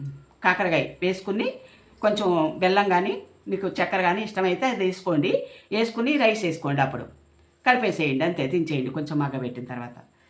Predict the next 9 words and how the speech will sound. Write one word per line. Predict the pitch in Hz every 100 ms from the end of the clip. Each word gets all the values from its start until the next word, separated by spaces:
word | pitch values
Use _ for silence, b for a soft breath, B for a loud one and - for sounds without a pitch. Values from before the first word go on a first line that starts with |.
| b -
సరేనా? | 160 165 180 160 135 -
సూపర్గా | 175 170 165 156
ఉంటుంది. | 160 - 175 440 - B B -
ఇది | 156
వచ్చి | 143 139 165
చూడండి, | 151 131 123 - _ _ _ _ _ _ _ _ _ -
తిని | 156 151
చూపిస్తా. | 147 127 - - - _ _ _ _ _ _ _ _ _ _ _ - _ _ _ _ _ _ _ _ _ -
మ్మ్. | 190 220 190